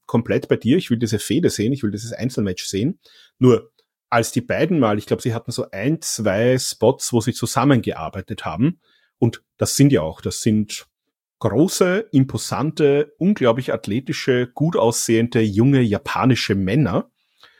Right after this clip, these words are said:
die ja beide auch sozusagen in der, die ja beide vom Publikum eigentlich geliebt werden, die aber beide hier als Heels auftreten. Und als ich die zusammenarbeiten gesehen habe,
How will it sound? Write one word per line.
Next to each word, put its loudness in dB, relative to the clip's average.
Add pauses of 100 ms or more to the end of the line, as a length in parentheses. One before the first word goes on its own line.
(340)
die 0
ja 4
beide 0
auch 0
sozusagen -2
in -2
der, 2 (180)
die 2
ja 6
beide 0
vom -2
Publikum 0
eigentlich -2
geliebt -2
werden, 0
die 2
aber 2
beide 0
hier 0
als -4
Heels -8
auftreten. -4 (420)
Und 4 (360)
als 2
ich -6
die 2
zusammenarbeiten 0
gesehen -4
habe, 0